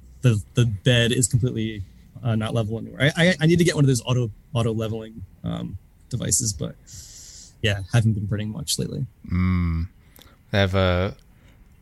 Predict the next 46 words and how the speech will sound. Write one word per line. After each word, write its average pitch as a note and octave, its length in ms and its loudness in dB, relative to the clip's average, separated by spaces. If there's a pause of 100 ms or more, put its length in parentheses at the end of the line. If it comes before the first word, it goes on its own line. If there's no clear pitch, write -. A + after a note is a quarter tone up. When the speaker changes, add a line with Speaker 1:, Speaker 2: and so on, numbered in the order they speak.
(420)
Speaker 2:
have G#2+ 200 0
you F#2+ 300 4 (120)
just - 200 0
printed G2+ 440 6
anything, F#2+ 680 2 (120)
like, F#2+ 160 2
silly? G2 380 4 (100)
I B2 60 2
don't F#2 160 4
know, F2+ 100 2
like, F2 200 0
figurines G2 540 6
or G2+ 60 4
something? G#2 320 0 (1800)
Speaker 1:
I G3 140 6
did. A3+ 540 4 (160)
I D#3 140 6
mean, D3+ 220 6
for - 260 4
just C3 220 2
testing D#3+ 360 4
the D3+ 80 2
three D#3 140 2
D D3+ 80 0
printer, D3+ 240 0
I C3 60 2 (260)
printed B2+ 240 0
some A#2+ 400 2
just, - 260 -4
like, G#2+ 260 2 (920)
I - 40 -4
think B2 120 0
I A#2+ 40 0
printed, A#2+ 180 4
like, A2 120 -2
a G#2 80 -4
little, G#2+ 200 -2 (160)
a B2 40 4
little A2 200 0
dog G#2+ 460 0
or A#2+ 60 4
something A#2 280 2
like A#2 180 -4
that. A#2 200 2
Speaker 2:
Mm. F#2 120 4
Speaker 1:
But G#2 240 -4